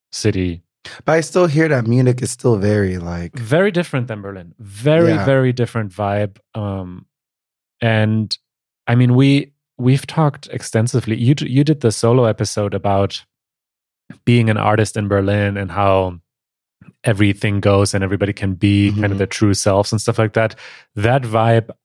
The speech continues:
Speaker 1: I would say, definitely doesn't exist in Munich. In Munich, it's definitely more of a, you know, you, you dress up before you leave the house kind of vibe and see and be seen. I'm generalizing, of course,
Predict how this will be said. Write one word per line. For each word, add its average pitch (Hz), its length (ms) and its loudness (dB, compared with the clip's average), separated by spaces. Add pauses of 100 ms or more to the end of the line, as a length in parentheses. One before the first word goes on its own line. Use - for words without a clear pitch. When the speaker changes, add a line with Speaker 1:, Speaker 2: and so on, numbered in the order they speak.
Speaker 1:
I 104 160 0
would 107 180 0
say, 101 160 2
definitely 98 400 0
doesn't 98 400 0
exist - 400 -12
in 87 160 -8
Munich. - 400 -6
In 98 160 -2
Munich, 110 400 4
it's - 160 -4
definitely 101 640 0
more 95 480 0
of 92 300 -2
a, 90 340 0 (1500)
you 95 160 -2
know, 87 140 -4
you, 90 240 -2 (300)
you 107 120 0
dress 101 320 0
up 104 120 0
before 101 240 0
you 95 60 2
leave 95 160 0
the 98 100 0
house 95 360 0
kind 98 220 -2
of 90 160 -4 (180)
vibe 92 400 0 (120)
and 90 480 -6 (420)
see 110 300 2
and 95 140 0
be 95 120 -2
seen. 95 640 -8 (460)
I'm 135 80 0
generalizing, 170 720 2
of - 160 -6
course, - 500 0